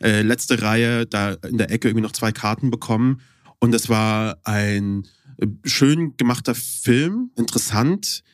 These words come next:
Ich war jetzt nicht so wahnsinnig begeistert wie wahrscheinlich sehr viele andere. Ich würd nicht sagen alle anderen, sondern wie sehr viele andere. Ich fand das nicht alles ultra geil, aber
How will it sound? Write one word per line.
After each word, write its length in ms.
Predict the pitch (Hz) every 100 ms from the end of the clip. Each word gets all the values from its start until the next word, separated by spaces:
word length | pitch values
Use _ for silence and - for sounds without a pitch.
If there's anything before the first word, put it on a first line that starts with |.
| _ _
Ich 180 | - 117
war 160 | 120 113
jetzt 180 | 110 131
nicht 180 | 127 -
so 200 | 131 127
wahnsinnig 380 | 120 123 110
begeistert 540 | 107 98 113 - 113 -
wie 100 | 107
wahrscheinlich 500 | 107 107 101 - -
sehr 240 | 90 95 107
viele 260 | - 101
andere. 500 | 78 131 123 135 160 -
Ich 100 | -
würd 140 | 110
nicht 80 | 135
sagen 240 | 113 110
alle 240 | - 117 110
anderen, 420 | 131 131 139 160
sondern 300 | 107 98 98
wie 60 | 101
sehr 140 | 110
viele 180 | 123 113
andere. 320 | 117 113 131 - _ _ _ _
Ich 140 | -
fand 100 | -
das 100 | 113
nicht 220 | 120 - -
alles 240 | 120 113
ultra 300 | 98 101 95
geil, 360 | 85 85 110 -
aber 420 | 107 104 104 104